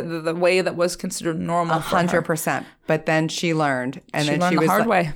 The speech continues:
Speaker 2: and she was like, "You will be independent on your
Speaker 1: Mm-hmm.
Speaker 2: own."
Speaker 1: Mm-hmm.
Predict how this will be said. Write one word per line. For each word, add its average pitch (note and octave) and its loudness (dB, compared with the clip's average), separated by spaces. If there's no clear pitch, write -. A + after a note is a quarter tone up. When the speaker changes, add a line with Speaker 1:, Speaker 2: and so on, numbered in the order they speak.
Speaker 2:
and D3+ -6
she - -4
was D#3 -2
like, D3+ -2
"You D#3+ 2
will D#3 -2
be D#3 -4
independent D3+ -2
on D#3 0
your C#3+ 0
Speaker 1:
Mm-hmm. F#3 0
Speaker 2:
own." C3+ -2
Speaker 1:
Mm-hmm. F3+ -2